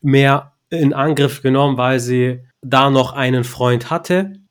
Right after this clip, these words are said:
Wie ich um Ecken erfahren habe, lief das mit ihrem Freund wohl nicht so gut. Und eines Tages hat sie mich,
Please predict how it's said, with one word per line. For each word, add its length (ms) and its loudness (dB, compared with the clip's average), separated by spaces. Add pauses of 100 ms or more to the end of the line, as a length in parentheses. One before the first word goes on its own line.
(180)
Wie 140 0
ich 140 -2
um 120 -2
Ecken 280 -2
erfahren 480 -2
habe, 260 -2
lief 240 -2
das 220 -6
mit 120 -8
ihrem 180 -6
Freund 420 -2
wohl 260 -2
nicht 340 -4
so 220 -2
gut. 380 -2 (160)
Und 800 -4
eines 320 2
Tages 300 2
hat 180 0
sie 140 -6
mich, 360 -4